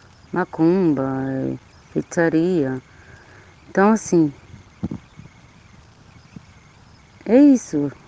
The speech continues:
É isso que uma líder espiritual sofre dentro da sua comunidade, né? Ter que conviver com a igreja,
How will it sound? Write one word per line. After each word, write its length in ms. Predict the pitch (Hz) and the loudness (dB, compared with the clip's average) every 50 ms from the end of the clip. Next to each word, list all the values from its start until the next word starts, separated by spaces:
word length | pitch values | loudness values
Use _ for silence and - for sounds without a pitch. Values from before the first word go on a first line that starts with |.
| - _ - - | -20 _ -20 -14
É 180 | - - 165 175 | -6 -4 -2 -2
isso 240 | 185 - - - - - - | -2 -2 -6 -10 -10 -10 -8
que 460 | - 233 233 240 233 226 220 214 208 | -4 0 2 2 2 4 4 4 2
uma 400 | 202 185 180 180 175 170 165 165 | 2 2 0 0 2 2 2 2
líder 340 | 160 160 160 165 156 - 165 | 2 2 2 0 0 0 -2
espiritual 1000 | 160 - - - - 160 143 160 139 - - 156 156 156 147 143 143 147 147 151 165 - _ - _ _ _ _ _ _ - _ - - | -4 -4 -8 -4 -4 -2 -2 -2 -4 -4 -4 -2 0 0 0 0 0 -2 -2 -4 -6 -10 _ -20 _ _ _ _ _ _ -20 _ -20 -20
sofre 640 | - - - - 226 202 175 170 165 - - 160 156 | -20 -6 2 6 8 8 8 6 4 0 -6 -6 -4
dentro 280 | 156 165 151 - 165 | -2 -2 -2 -2 -2
da 140 | 156 151 156 | -2 -2 -2
sua 200 | 147 - 165 156 | -2 -2 -4 -4
comunidade, 760 | - - 156 151 151 147 151 151 147 139 151 147 151 151 143 156 | -4 -4 -2 0 2 2 2 0 0 0 0 -2 -2 -2 0 0
né? 220 | 156 160 160 170 | 0 2 0 0
Ter 200 | 170 - - 170 | -2 -2 -2 -4
que 140 | - - - | -4 -4 -14
conviver 840 | - - - 185 190 190 180 190 180 156 165 185 185 196 220 233 - - - - - - - - - - - - _ _ _ _ _ _ - - - _ _ _ - - - _ _ - - | -16 -6 -2 0 0 0 0 -2 -2 0 0 0 2 2 2 0 0 -6 -18 -20 -20 -20 -20 -20 -20 -20 -20 -20 _ _ _ _ _ _ -20 -20 -20 _ _ _ -20 -20 -20 _ _ -20 -14
com 160 | - - 170 | 0 4 6
a 100 | 175 180 | 6 6
igreja, 720 | 180 170 - 180 175 185 196 208 226 226 - - 247 233 | 6 4 2 0 0 2 4 4 2 2 0 -2 -4 -4